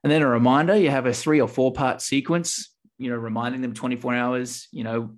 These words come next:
you know, one hour beforehand, et cetera. Um, then three days, you wanna have a,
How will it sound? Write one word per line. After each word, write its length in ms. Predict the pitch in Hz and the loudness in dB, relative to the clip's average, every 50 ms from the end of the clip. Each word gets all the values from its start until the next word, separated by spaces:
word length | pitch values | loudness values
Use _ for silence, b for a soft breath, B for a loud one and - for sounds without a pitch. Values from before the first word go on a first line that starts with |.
| - - | -14 -10
you 120 | - 113 | -6 -4
know, 100 | 107 107 | -2 -2
one 180 | 107 113 117 117 | 0 0 0 0
hour 240 | 120 120 120 120 117 | 0 2 0 0 0
beforehand, 520 | 110 110 - 127 123 127 123 123 123 110 | -2 -4 -4 -2 -2 0 0 0 -2 -2
et 100 | 107 110 | -4 -6
cetera. 420 | - 135 123 - - 160 175 185 - _ B B B B B B B B B B B | -4 -6 -4 -4 -4 -4 -4 -6 -8 _ B B B B B B B B B B B
Um, 480 | - 117 117 113 110 107 107 - - - _ _ _ _ _ _ _ - | -4 -2 0 0 0 -2 -4 -6 -10 -16 _ _ _ _ _ _ _ -4
then 160 | 143 139 131 | -4 -4 -2
three 260 | - - 180 180 180 | -2 0 2 2 4
days, 300 | 170 156 127 110 107 120 | 4 2 0 -2 -6 -8
you 60 | 127 | -6
wanna 160 | 131 139 139 | -6 -6 -6
have 120 | 139 131 123 | -6 -6 -6
a, 220 | 123 120 113 113 | -6 -6 -6 -8